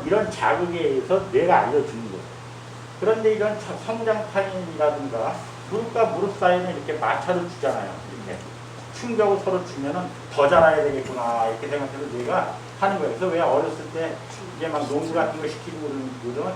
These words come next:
키 조그만데 이제 부모가 조그마서 유전적으로 자기가 조그마할 것 같은 운동을 막 시키는 이유가 성장판을 자극하는 거거든요, 여기. 근데 계속 여기를 갖다가 어려서 자극을 하잖아요. 예.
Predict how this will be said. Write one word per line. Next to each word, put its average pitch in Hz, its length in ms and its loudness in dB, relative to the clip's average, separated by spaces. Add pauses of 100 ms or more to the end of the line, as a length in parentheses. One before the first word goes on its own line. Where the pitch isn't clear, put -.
키 202 180 -10
조그만데 160 600 -2
이제 143 120 -2
부모가 165 480 -2
조그마서 160 560 -2
유전적으로 151 420 -2
자기가 - 260 -4
조그마할 175 360 -4
것 156 80 -6
같은 143 220 -4
운동을 147 380 -4
막 139 140 -4
시키는 180 300 -8 (120)
이유가 139 460 0 (480)
성장판을 214 600 2
자극하는 - 480 2
거거든요, 120 300 0
여기. 104 100 -4 (1080)
근데 233 220 2
계속 294 440 4
여기를 196 300 4
갖다가 180 500 4
어려서 175 400 6
자극을 151 380 -2 (100)
하잖아요. 120 400 -4 (440)
예. 277 120 -8